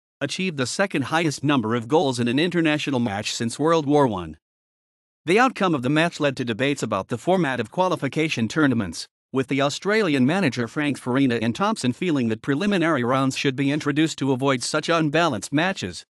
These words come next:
views shared by the international footballing body fifa. It eventually led to the introduction of a preliminary round in the Oceanian Zone qualification for the two thousand and six fifa World Cup.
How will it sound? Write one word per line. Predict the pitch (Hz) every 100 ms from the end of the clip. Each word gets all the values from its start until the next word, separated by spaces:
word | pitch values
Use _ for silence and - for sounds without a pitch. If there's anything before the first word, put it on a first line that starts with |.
| _ -
views | 185 196
shared | - 175 131
by | 127
the | 127 139
international | 165 165 151 143 135
footballing | 117 196 - 143 147 127
body | 139 147
fifa. | 117 175 180 87 - _ _ _ _ _ _ _ _
It | 165
eventually | 151 190 254 196 160
led | 131 156 156
to |
the | 139 135
introduction | 147 147 147 - 101
of | 107
a | 104
preliminary | 120 117 151 170 139 117
round | 120 127 123 117
in |
the | 120 120
Oceanian | 127 147 151 143 117
Zone | 117 156
qualification | 135 180 180 147 131 156 160 113
for | 101 117
the | 120
two | - 196
thousand | 160 151 139 123
and | 113
six | 156 143
fifa | - 170 - 117
World | 143 143 113
Cup. | 113 82